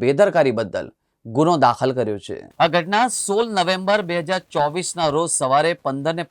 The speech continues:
પંદર વાગે બની હતી, જ્યારે રજિસ્ટ્રેશન ધરાવતી ડમ્પરે ઉતાવળમાં અને બેદરકારીથી એક કિશોરને ટક્કર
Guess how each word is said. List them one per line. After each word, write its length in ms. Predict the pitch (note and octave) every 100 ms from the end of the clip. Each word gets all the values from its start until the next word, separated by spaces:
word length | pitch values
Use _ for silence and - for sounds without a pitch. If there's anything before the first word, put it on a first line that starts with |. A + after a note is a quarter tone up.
| C3
પંદર 280 | D3+ F#3 C#3+
વાગે 160 | A2+ C#3+
બની 220 | E3 B2+ A2
હતી, 240 | G#2 D2+ G1+ _ _ _ _ _
જ્યારે 240 | C#3+ F#3+ G3+ E3
રજિસ્ટ્રેશન 680 | F3 G#3 - F#3+ G#3 G3+ F#3+ - D3
ધરાવતી 420 | C#3 C#3+ E3 E3 F3+ C#3
ડમ્પરે 500 | C3+ C3 E3 D#3+ F3 -
ઉતાવળમાં 640 | C#3 D3 D3+ E3 E3 F3 F3+ -
અને 120 | C#3 C#3 G#2
બેદરકારીથી 800 | B2+ B2+ G#3+ G#3 D#3 B2 - G#2 A1+ _ C#3
એક 100 | - -
કિશોરને 400 | C3 E3 E3+ E3+
ટક્કર 320 | B2+ -